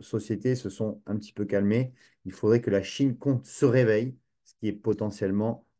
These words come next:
en train d'arriver. Perspective d'investissement pour deux mille vingt-quatre. Rotase-, rotation sectorielle probablement en vue. Rotation vers des actifs liés à la baisse de taux. Donc, le rallye unilatéral des États-Unis, hein, et des big tech, notamment les Mag Seven, Magnificent Seven,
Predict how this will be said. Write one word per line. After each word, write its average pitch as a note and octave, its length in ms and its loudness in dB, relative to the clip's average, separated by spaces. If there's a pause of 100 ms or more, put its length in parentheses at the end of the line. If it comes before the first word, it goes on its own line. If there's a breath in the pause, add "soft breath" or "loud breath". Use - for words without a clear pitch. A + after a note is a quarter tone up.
en G#2 100 -4
train A2+ 240 -4
d'arriver. F#2 460 0 (1300 soft breath)
Perspective C#3 560 2
d'investissement A#2+ 680 2
pour A2+ 160 0
deux G2+ 100 2
mille G2+ 140 2
vingt-quatre. F#2+ 600 -2 (600)
Rotase-, B2+ 520 2 (400)
rotation C3 500 0
sectorielle B2 640 0
probablement G2+ 640 -2
en G2+ 140 -4
vue. A#2 400 -4 (340)
Rotation A2+ 380 0
vers A2 120 2
des G2 140 0
actifs C3 480 -4 (220)
liés G2 160 0
à G#2+ 60 4
la F#2 100 2
baisse A2+ 320 4
de G#2 120 2
taux. A2 320 -4 (380 soft breath)
Donc, G2+ 320 -4
le A2 200 2
rallye C3 420 4
unilatéral C#3 800 2
des G#2+ 200 -4
États-Unis, A#2 600 0
hein, G2+ 120 -4
et F#2 60 -4
des F2+ 160 -2
big F#2+ 280 -4
tech, B2+ 320 4
notamment F#2+ 260 -4
les F2+ 100 -2
Mag G2+ 240 -4
Seven, A#2 460 2
Magnificent F2+ 600 -6
Seven, A2+ 420 -2